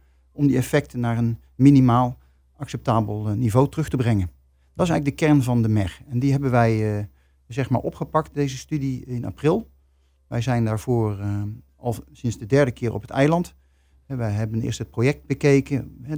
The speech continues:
het voornemen. Wij hebben in juli, eh, zeg maar, eh, ook het, eh, gesprek gevoerd met de omgeving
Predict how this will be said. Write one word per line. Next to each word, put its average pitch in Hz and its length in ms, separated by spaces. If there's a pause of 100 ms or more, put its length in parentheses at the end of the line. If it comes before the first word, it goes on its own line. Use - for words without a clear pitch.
(120)
het 135 160
voornemen. 143 680 (760)
Wij 117 180
hebben 117 200
in 120 120
juli, 120 560
eh, 113 80 (880)
zeg - 220
maar, 107 300 (100)
eh, 110 140
ook 120 200
het, - 240
eh, 110 60 (540)
gesprek 151 340
gevoerd 117 460
met 123 280
de 117 60
omgeving 151 580